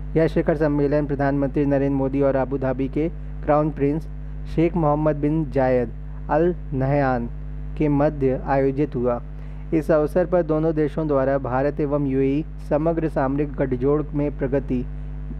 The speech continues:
नए मोर्चे, नए मील के पत्थर, Advancing the India and U A E Comprehensive Strategic Partnership, New Frontiers and New Milestones Shirshak से एक संयुक्त vision वक्तव्य, joint vision statement जारी किया गया।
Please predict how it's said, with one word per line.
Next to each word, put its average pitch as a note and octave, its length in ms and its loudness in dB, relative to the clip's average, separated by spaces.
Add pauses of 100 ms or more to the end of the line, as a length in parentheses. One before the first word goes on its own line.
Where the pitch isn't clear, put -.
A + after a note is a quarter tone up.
(260)
नए D#3 240 4
मोर्चे, E3 480 2
नए D3 240 2
मील D3 240 0
के D3 120 0
पत्थर, B2+ 460 -4 (360)
Advancing C#3+ 640 2
the F3 140 4
India D3 340 2
and D3+ 160 0
U C#3 80 2
A C3+ 80 4
E D3 100 0
Comprehensive C3 800 0
Strategic C3 520 -2
Partnership, C#3 540 -2 (440)
New F3+ 220 2
Frontiers D3 580 2
and C#3 180 2
New C#3+ 200 0
Milestones B2+ 720 -2 (500)
Shirshak E3 440 2
से D3 240 0 (420)
एक D#3 120 0
संयुक्त D#3+ 380 0
vision C#3+ 360 2
वक्तव्य, C3 520 0
joint C3+ 360 2
vision C3+ 340 0
statement C3+ 520 0
जारी B2+ 240 0
किया B2 240 0
गया। B2+ 220 0